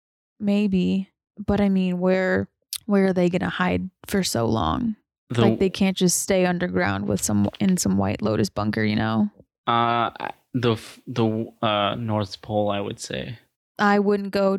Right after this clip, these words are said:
Speaker 1: towards water, 'cause if they thought they killed all the airbenders, they would go towards the water.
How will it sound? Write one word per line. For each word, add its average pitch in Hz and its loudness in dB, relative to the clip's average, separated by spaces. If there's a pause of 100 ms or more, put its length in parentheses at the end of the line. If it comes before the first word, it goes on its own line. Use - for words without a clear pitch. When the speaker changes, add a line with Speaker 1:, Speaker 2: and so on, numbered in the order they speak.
Speaker 1:
towards 196 -2
water, 196 0 (180)
'cause 202 0
if 190 -2
they 196 2
thought 196 -2
they 190 2
killed 185 0 (500)
all 196 2
the 190 2
airbenders, 190 0
they 196 0
would 185 -2
go 107 0
towards 214 -2
the 220 -2
water. - -2